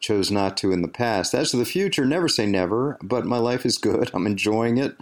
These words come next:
All the different things I do, being around my kids, I've had a good life here these past few years. I don't know if I would upset that, but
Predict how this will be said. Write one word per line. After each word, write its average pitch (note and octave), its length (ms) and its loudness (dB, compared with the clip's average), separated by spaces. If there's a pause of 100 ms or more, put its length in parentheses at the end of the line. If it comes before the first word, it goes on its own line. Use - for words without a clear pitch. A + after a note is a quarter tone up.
(360)
All A2 180 0
the A2+ 80 2
different A2 320 0
things A2+ 240 0
I G2 160 2
do, G#2 380 0
being G#2+ 180 2
around G#2 240 2
my F#2+ 120 2
kids, A#2 380 0
I've F#2 180 0
had G#2 140 0
a G2+ 40 0
good F#2+ 240 -4
life G#2+ 280 0
here F#2+ 140 0
these F2 180 0
past F2+ 300 -2
few F#2+ 140 -4
years. F2 400 0 (420)
I F#2 80 -4
don't G2 100 0
know F#2+ 100 2
if F2+ 120 -4
I G2 60 2
would F2+ 160 2
upset F#2+ 480 -2
that, E2 340 -4
but - 340 -4